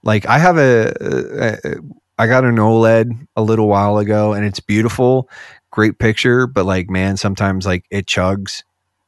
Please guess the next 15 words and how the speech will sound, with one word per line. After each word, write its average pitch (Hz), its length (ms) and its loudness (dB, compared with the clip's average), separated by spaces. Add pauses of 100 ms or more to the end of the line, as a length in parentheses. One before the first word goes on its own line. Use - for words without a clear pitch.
(160)
like, 87 400 -4
on 95 260 -2
games 92 420 -6
where 92 120 -2
I'm 87 60 -6
like, 87 240 -4
"Why 90 580 -4
is 98 280 -4
this - 480 -8 (880)
chugging?" 76 540 -8 (640)
But, 69 180 -6
uh, 69 200 -8
Parker, 92 400 0
your 104 200 0
thoughts? - 460 -6